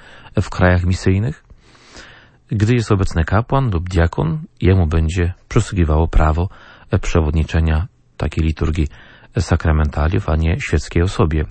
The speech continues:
choćby do tego uprawnionej przez ordynariusza miejsca. Wszyscy celebrujemy świętą liturgię,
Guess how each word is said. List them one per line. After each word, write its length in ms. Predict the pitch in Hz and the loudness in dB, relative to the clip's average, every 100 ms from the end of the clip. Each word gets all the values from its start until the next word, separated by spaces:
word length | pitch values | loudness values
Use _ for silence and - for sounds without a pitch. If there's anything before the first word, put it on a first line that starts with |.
| - | -6
choćby 420 | - 87 98 117 | -4 -2 0 -2
do 260 | 95 90 | 0 -2
tego 400 | 101 82 85 - - | -2 -4 -2 -2 -4
uprawnionej 720 | - - 78 78 80 85 98 - - - - | -2 0 2 0 0 -2 -4 -10 -20 -20 -6
przez 220 | - 85 | -2 0
ordynariusza 720 | - 80 73 73 76 - 76 76 - - | 0 0 0 0 -2 -2 -2 -4 -8 -6
miejsca. 520 | 78 65 - - 87 - _ - _ - - - - - - - - - - - - _ _ _ _ - - | -4 -4 -8 -12 -12 -14 _ -20 _ -20 -20 -20 -20 -20 -20 -20 -20 -20 -20 -20 -20 _ _ _ _ -20 -18
Wszyscy 480 | - 151 147 160 139 120 107 95 | -4 -4 -2 2 2 4 2 0
celebrujemy 760 | - 98 82 80 113 135 85 82 | 2 2 2 2 2 2 0 0
świętą 400 | - 101 90 85 | -2 0 2 2
liturgię, 640 | 85 - 78 76 110 123 | 0 0 -2 0 0 0